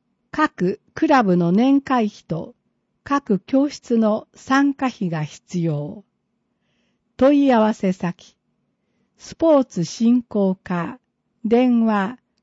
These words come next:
五四零零零二。三河一式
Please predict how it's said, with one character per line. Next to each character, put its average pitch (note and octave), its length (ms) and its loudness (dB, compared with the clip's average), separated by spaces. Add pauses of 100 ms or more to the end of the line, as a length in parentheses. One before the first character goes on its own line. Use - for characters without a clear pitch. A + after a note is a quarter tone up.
五 C4 460 4
四 G#3+ 400 0 (500)
零 C#4 420 2
零 A#3 380 2
零 F#3 460 0
二。 E3 440 -2 (1700)
三 A3 240 2
河 C#4+ 400 2
一 A#3+ 160 -2
式 - 720 -8